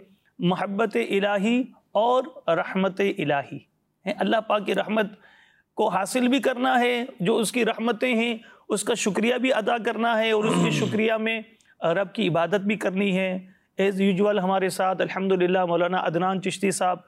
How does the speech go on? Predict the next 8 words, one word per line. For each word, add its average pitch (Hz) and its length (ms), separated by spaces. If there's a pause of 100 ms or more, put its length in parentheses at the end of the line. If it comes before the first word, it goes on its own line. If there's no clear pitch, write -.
(380)
یہ 175 300
کرم 180 260
فرما 196 340
ہیں 190 100 (400)
اور 160 340 (640)
اسی 190 240
کے 190 120
ساتھ 180 420